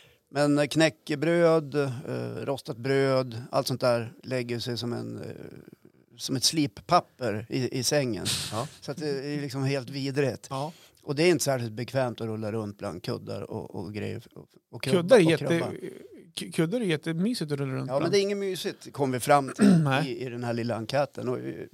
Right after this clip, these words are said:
Speaker 1: jag fastslår den som en vetenskaplig just nu.
Speaker 3: Killgissning.
Speaker 1: Ja, även, ja, som en vetenskaplig killgissning. Eh, så är det.
Speaker 2: Mm.
Speaker 3: Du då, Mange, tycker du om frukost på sängen?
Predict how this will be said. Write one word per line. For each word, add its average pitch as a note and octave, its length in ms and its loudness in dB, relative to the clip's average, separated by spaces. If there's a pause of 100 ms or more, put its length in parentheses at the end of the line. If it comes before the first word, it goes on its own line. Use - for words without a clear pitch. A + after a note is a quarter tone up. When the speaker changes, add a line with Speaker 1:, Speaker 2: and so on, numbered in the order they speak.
Speaker 1:
jag D3 520 -4
fastslår E3+ 720 2
den A2 160 0
som G#2+ 120 -4
en F#2+ 340 -4
vetenskaplig G#2+ 1120 -4 (140)
just G2 260 -4
nu. G#2+ 200 -2 (300)
Speaker 3:
Killgissning. C3+ 560 -2
Speaker 1:
Ja, A2+ 100 0
även, A#2 280 -4
ja, A2+ 280 0 (220)
som C#3 200 -6
en A#2+ 140 -4
vetenskaplig A2+ 520 -8
killgissning. A2+ 580 -8 (480)
Eh, A2+ 220 0 (220)
så F3+ 200 4
är E3+ 140 8
det. A2 140 0 (360)
Speaker 2:
Mm. G2 180 -4 (340)
Speaker 3:
Du F3+ 200 4
då, A3 60 8
Mange, F#3 240 6
tycker G3 200 2
du G#3+ 60 8
om F#3+ 80 6
frukost E3 280 2
på D#3 80 -2
sängen? C#3+ 380 0